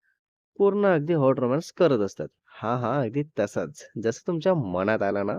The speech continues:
हां, अगदी तसंच. <laughs> ज्यांच्या मनातही नव्हतं आलं ते आता आलंच असेल. So येस, अगदी तसंच.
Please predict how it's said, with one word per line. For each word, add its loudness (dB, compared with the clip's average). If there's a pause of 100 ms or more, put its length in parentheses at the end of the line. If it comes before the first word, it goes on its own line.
(320)
हां, -2 (140)
अगदी -4
तसंच. -6
<laughs> -12 (840)
ज्यांच्या 4
मनातही 4
नव्हतं 4
आलं 4 (100)
ते 2
आता 2 (180)
आलंच 2
असेल. -6
So -2
येस, -4 (520)
अगदी -2 (300)
तसंच. -4